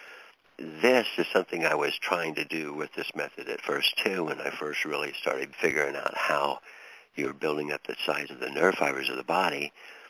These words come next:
So I incorporated all that. You learn that kind of stuff, and you think, "Well, we might as well add it in."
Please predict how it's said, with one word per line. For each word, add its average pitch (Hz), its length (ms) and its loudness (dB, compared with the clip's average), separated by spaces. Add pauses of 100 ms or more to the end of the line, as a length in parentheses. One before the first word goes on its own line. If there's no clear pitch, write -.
(200)
So 107 400 4
I 104 120 6
incorporated 78 720 4
all 64 220 6
that. 69 240 -2
You 147 160 -4
learn 87 300 6
that 151 160 -2
kind - 180 2
of 135 80 -4
stuff, 82 280 2
and 82 140 2
you 78 140 2
think, - 360 -2
"Well, 69 280 2
we 92 120 -2
might 76 180 2
as - 80 -8
well - 320 -8
add 78 200 0
it 67 120 0
in." 110 280 2